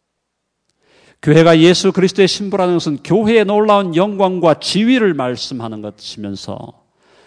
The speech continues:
동시에 교회가 가지고 있는 높은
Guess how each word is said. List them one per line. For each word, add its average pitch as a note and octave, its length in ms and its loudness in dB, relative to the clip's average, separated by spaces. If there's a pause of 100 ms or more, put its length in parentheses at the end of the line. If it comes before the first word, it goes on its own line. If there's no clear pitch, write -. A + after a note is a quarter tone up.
(280)
동시에 B2+ 580 -4
교회가 D#3 580 0
가지고 B2+ 460 -6
있는 G#2+ 400 -12 (800)
높은 F3 960 -6